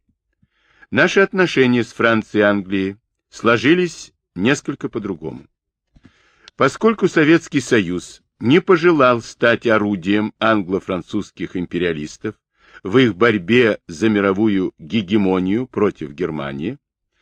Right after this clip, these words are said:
нам на каждом шагу приходилось натыкаться на глубокую враждебность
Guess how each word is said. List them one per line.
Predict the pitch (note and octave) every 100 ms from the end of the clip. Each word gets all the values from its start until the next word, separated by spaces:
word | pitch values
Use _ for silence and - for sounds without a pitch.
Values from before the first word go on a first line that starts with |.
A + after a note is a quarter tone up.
| _ _ -
нам | F#2 A2+ B2+ D3+ - F#2+
на | G#2
каждом | G#2+ A2 F#2 F2+ E2
шагу | - D#2 D#2+ F3+ - _ _ _ _
приходилось | A2+ A#2+ B2 C#3+ G#3 F#3+
натыкаться | C#3+ B2+ A#2 - E3 F#3 - E3 E3 -
на | - G#2+
глубокую | F#2+ F2+ A#2 D#3 D3 C#3+
враждебность | B2 C3 G#2+ A2+ C#3+ E2 D2+ C#2 _ _